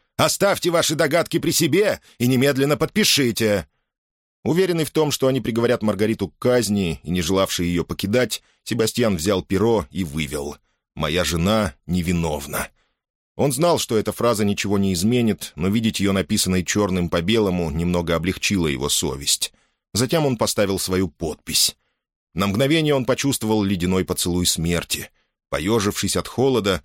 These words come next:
он накинул плащ воспоминаний и перенесся в самое начало их совместной жизни. «Я буду жить ради вас и умру вместе с вами», сказал он Маргарите далеким осенним вечером тысяча шестьсот шестого года,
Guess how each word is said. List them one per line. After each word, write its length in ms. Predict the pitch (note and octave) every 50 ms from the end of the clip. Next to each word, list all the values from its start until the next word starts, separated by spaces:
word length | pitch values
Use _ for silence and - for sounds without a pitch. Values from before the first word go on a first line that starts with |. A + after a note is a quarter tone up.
| _ _ _ _
он 160 | - A#2+ C#3 C#3
накинул 400 | C#3 C3+ - C3 B2 A#2 A2+ G2+
плащ 300 | - A2 A2 G#2 - -
воспоминаний 840 | F2+ F2 - - E2 D#2 D#2 D2+ G2 A2+ A2+ G#2+ G2 F#2 F2 D2 - _ _ _ -
и 100 | - C3+
перенесся 580 | - - D3 C3+ C3+ B2+ B2 - - - G#2+
в 80 | F2 -
самое 320 | - G#2 F#2+ F#2 F#2 E2+
начало 460 | E2 E2 D#2+ - - F#2 F2+ F2 E2 D#2+
их 120 | D#2+ -
совместной 600 | - - D#2 C#2+ D2+ D#2+ D#2 - - - D#2+ D#2+
жизни. 600 | D2 C#2 D2 D2+ D2+ D2 - - C#2+ - - - _ _ _ _ _ _ _ _ _ _ _ _
«Я 200 | - - D2+ D#2+
буду 240 | D#2+ F2 F2+ F2+ G2
жить 340 | F2 D#2+ F#2+ G#2+ G2 - -
ради 240 | - E2+ D2 D2+ E2+
вас 520 | D#2+ D#2+ D#2+ D2+ D2 - - - - - _ _ _ _ -
и 120 | F#2+ G2+
умру 380 | G#2 G#2+ G#2+ G#2+ G#2 A2+ A#2+ A2
вместе 400 | E2 E2 E2+ D#2+ - - - D#2+
с 120 | - -
вами», 460 | E2+ D#2+ E2 D#2 C#2+ D2 C#2+ - - _ _ _ _ _ _ _ _ -
сказал 340 | - - F2 D#2 F#2 E2+ D#2+
он 100 | E2 E2
Маргарите 520 | D#2+ D#2+ D2+ D#2 F2 E2+ G2 G2 - F2
далеким 440 | D#2 E2+ E2 E2+ E2+ D#2 - E2 D#2
осенним 480 | D#2+ - - - E2+ D#2+ D#2+ D#2 D#2 D2+
вечером 500 | C#2+ G2 G2+ G2 - - F2 E2 D#2 D2+
тысяча 340 | F#2 F2 - - - E2+
шестьсот 360 | D#2 - F2 - - F#2 D#2+ -
шестого 460 | - F2+ - - - F2+ E2 D2 D2
года, 460 | C#2+ D2 F#2+ A2 A2 G2+ F#2 D#2+